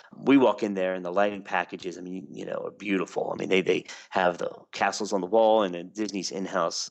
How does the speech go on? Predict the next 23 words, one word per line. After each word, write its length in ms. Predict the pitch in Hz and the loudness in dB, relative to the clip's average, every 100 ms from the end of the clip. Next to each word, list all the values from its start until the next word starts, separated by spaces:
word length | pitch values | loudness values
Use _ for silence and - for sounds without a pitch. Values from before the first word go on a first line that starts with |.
| _ | _
production 360 | - 98 92 95 | 2 2 0 -4
company 460 | 92 85 85 87 | -4 -4 -8 -10
does 340 | - 90 90 - | -6 -4 -4 -6
a 140 | - | -8
wonderful 720 | - 104 98 107 113 101 98 | -8 -6 2 4 4 2 0
job 380 | 85 87 85 85 104 | 0 2 2 -2 -6
making 280 | 90 95 | -8 -6
that 100 | 85 | -8
place 180 | - 85 | -6 -8
look 140 | - - | -6 -8
as 100 | 90 | 0
magical 480 | 87 85 82 95 | 2 2 -2 -4
as 80 | 80 | -6
possible. 500 | - 80 73 - 92 | -2 0 0 -2 -8
So 140 | - 110 | -4 2
we'll 140 | 123 | 4
walk 240 | 107 - | 4 2
in 100 | 120 | -2
there. 260 | 101 90 85 - - - _ | 2 0 0 -8 -18 -20 _
I 100 | 104 | -4
believe 260 | 104 123 117 | 0 0 2
they, 280 | 98 87 76 | 2 0 -4
they 460 | 98 90 - - | -6 -6 -8 -16